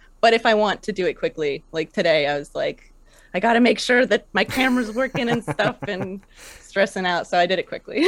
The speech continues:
Speaker 1: <laughs> So
Speaker 2: Oh.
Speaker 1: it can be quick if I need to.
Speaker 2: Okay, I can't tell the difference because I don't know good makeup versus bad makeup. I just,
Speaker 1: Mm-hmm.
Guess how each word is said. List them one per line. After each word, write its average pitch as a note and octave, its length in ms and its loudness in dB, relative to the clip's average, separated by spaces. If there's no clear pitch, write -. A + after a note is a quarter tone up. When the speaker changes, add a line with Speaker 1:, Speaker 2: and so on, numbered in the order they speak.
Speaker 1:
<laughs> - 80 -16
So - 160 -4
Speaker 2:
Oh. D4+ 240 6
Speaker 1:
it - 60 -2
can D4 140 -2
be F3+ 100 -4
quick - 260 -10
if F3 140 -8
I F3 80 -2
need D#3 260 -8
to. F3+ 300 -4
Speaker 2:
Okay, C3+ 300 -2
I A#2+ 220 2
can't A#2 320 -4
tell G#2+ 160 -6
the F2+ 140 -10
difference G2 400 -8
because A2 260 -8
I A#2+ 140 0
don't B2 180 0
know A#2+ 180 -2
good A2 220 -4
makeup A2 320 -4
versus G2+ 320 -8
bad F#2 280 -8
makeup. F#2 300 -12
I G2 180 -12
just, F#2 280 -14
Speaker 1:
Mm-hmm. G4 280 2